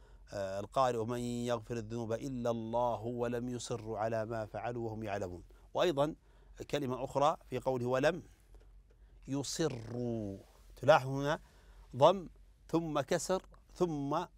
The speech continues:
ضم، "ولم يصروا". وش الخطأ هنا؟ "ولم يصروا"، بعضهم يق-، يق-، يقرأ هكذا، لكن الصح "ولم يصروا". تحقيق الك-، تحقيق الكسر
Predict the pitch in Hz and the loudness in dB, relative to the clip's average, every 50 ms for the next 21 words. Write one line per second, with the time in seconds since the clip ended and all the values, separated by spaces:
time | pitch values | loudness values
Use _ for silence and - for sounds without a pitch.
0 | - 120 131 131 107 95 - - - - - - - - - - _ _ - _ | -8 2 2 2 2 0 -8 -16 -20 -20 -20 -20 -20 -20 -20 -20 _ _ -20 _
1 | - - - - 113 120 127 139 147 156 175 202 202 196 - - - - 123 123 | -20 -20 -14 -6 0 4 4 4 6 4 2 2 0 -6 -10 -14 -16 -12 -6 -4
2 | 139 139 123 - - 139 131 113 107 107 117 120 120 113 98 90 - - - _ | -2 -2 -4 -4 -4 -4 -4 -4 -6 -6 -4 -4 -2 -2 -4 -6 -10 -14 -20 _
3 | - - - - - - - - 147 135 - 175 165 - 143 135 135 135 139 143 | -20 -20 -20 -20 -20 -20 -10 -8 -8 0 2 2 2 2 2 0 0 0 -2 0
4 | 131 131 127 131 139 139 123 - - 135 117 107 113 127 147 - - - - - | 0 0 0 0 -2 -4 -6 -4 -4 -4 -4 -4 -4 -4 -4 -6 -8 -16 -20 -20
5 | - - 113 107 120 120 120 113 - 120 117 107 104 107 110 117 123 - 117 113 | -20 -12 -10 -6 -4 -4 -4 -4 -2 -4 -4 -4 -4 -6 -8 -8 -6 -6 -6 -4
6 | 110 127 117 117 117 120 - 131 131 143 - - _ - - - - - - - | -2 -2 0 0 0 0 0 -2 -2 -2 -2 -4 _ -20 -20 -20 -20 -20 -20 -14
7 | - 117 117 113 - 123 113 - - 110 113 123 131 131 131 135 131 127 120 123 | -4 -4 -4 -2 -2 -6 -4 -4 -4 -4 0 0 0 0 0 0 0 -4 -4 -4
8 | 127 120 113 - - - 151 139 123 110 101 104 117 123 117 101 92 - - - | -6 -6 -6 -8 -4 -4 -4 -4 -4 -8 -10 -6 -4 -4 -4 -4 -6 -10 -16 -20
9 | - - - - - - - - - - - 135 - - 117 - 143 135 - - | -20 -20 -20 -20 -20 -14 -12 -12 -10 -8 -10 -10 -8 -8 -8 -4 -4 -4 -4 -6
10 | - - 117 113 117 135 117 123 120 123 127 127 - 180 226 | -8 -8 -8 -6 -6 -8 -6 -6 -6 -6 -6 -4 -4 -4 -6